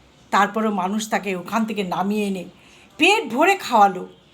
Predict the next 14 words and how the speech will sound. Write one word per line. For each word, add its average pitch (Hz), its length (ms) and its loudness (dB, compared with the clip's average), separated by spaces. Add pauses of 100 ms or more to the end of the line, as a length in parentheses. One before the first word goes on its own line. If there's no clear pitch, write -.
(520)
খাওয়ার 269 280 4
পরে 277 240 0
সে 311 240 -6
তার 285 240 4
ভাষায় 254 520 -2
কথা 285 240 4
বলছে 247 480 -2 (1600)
যে 208 200 -2
কিভাবে 294 440 2
সে 262 140 -2
ভেসে 190 340 0
আসছে, 185 440 -6 (680)
কিন্তু 196 220 -6 (120)
কেউই 202 360 0